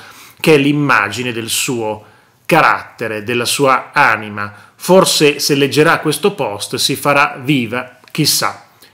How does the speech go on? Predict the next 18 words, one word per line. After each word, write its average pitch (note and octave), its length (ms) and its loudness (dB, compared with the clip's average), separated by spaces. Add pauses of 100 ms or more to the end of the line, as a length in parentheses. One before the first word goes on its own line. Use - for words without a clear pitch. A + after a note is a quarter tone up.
(100)
Auguro C#3 400 4
a C3 60 2
tutti C#3+ 280 0
voi A#2 300 -2
una A#2 180 -4
buona A2+ 320 -6
serata, G#2 520 -6
Carlo G#2 600 -6 (1120)
Verdone. B2+ 680 0 (460)
E E3 80 -4
così G#3+ 320 4
il D3+ 260 4
Corriere F#3 380 4
della F3+ 180 2
Sera E3+ 600 0
rintraccia D3 1080 -2 (560)
l'ex D#3 400 -2
attrice, D3+ 760 0